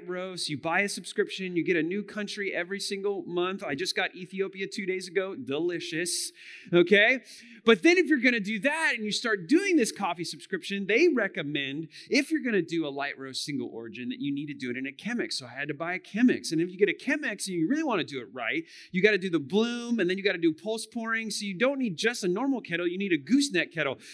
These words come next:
So then you buy the gooseneck kettle, and then you realize this one twenty dollar gift has cost you about three hundred dollars, <laughs> you know, at this point. But I will tell you, that one gift of a French press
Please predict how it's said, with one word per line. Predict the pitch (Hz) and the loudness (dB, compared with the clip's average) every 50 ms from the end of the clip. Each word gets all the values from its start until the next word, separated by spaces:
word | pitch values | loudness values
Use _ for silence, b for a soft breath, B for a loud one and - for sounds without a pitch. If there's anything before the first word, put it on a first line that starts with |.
| B | B
So | - 196 | 0 2
then | 208 233 254 | 4 6 6
you | 247 233 | 6 6
buy | 190 220 214 | 4 2 4
the | 202 180 | 4 2
gooseneck | 156 - 226 294 302 285 247 226 190 - | 4 6 6 6 6 6 2 0 0 0
kettle, | - 202 190 175 | 0 -2 0 0
and | 170 180 | 2 4
then | 240 | 4
you | 254 240 190 | 4 4 4
realize | 185 269 320 294 247 208 185 156 | 2 0 2 4 4 4 4 2
this | 190 208 - 185 | 0 -2 -2 -4
one | 175 175 214 254 302 320 320 262 | -4 -2 0 2 4 4 4 4
twenty | - - 247 220 214 294 | 2 -2 0 2 4 4
dollar | 277 247 226 226 233 220 | 4 2 2 2 2 0
gift | 202 170 160 185 226 262 - - B B B B B | 0 2 4 4 4 4 0 -6 B B B B B
has | 220 247 233 | 8 8 8
cost | - 277 269 269 262 - | 6 0 -2 0 0 2
you | 285 277 | 4 4
about | 247 214 202 - - | 4 2 2 2 4
three | 262 269 294 277 | 6 6 8 6
hundred | - 294 277 277 247 180 | 6 4 4 4 4 4
dollars, | 190 - 254 262 254 - 262 - - 220 - - 226 214 - - - - - | 6 6 6 6 6 6 6 8 8 8 8 8 6 2 -4 -6 -6 -10 -14
<laughs> | - - 359 | -12 -2 2
you | - - - - - | 2 2 8 10 10
know, | - 277 - - | 10 10 8 4
at | 277 233 196 190 | 4 4 4 4
this | - - 254 - | 2 2 0 -6
point. | - 311 285 240 185 - b b b b b - | -2 2 4 4 4 2 b b b b b 2
But | 220 208 | 4 6
I | 202 190 | 6 6
will | 190 196 208 | 4 2 0
tell | 202 - 233 226 214 | -2 -2 -2 0 2
you, | 156 127 110 92 - _ _ _ _ _ _ _ _ _ _ _ - | 2 2 0 -4 -10 _ _ _ _ _ _ _ _ _ _ _ 2
that | - 165 180 196 156 | 4 4 4 4 2
one | 147 135 135 131 147 160 185 202 190 | -2 -6 -4 0 2 4 4 4 2
gift | 151 165 147 107 95 - - - - - _ _ _ _ _ _ _ _ _ _ 120 | 0 0 -2 -2 -4 -12 -18 -20 -20 -20 _ _ _ _ _ _ _ _ _ _ -8
of | 120 | -8
a | 120 | -8
French | 113 - - 131 143 147 - | -6 -6 -4 -4 -4 -4 -6
press | - 120 104 101 - - - - - - - | -10 -12 -14 -12 -12 -12 -12 -12 -12 -14 -18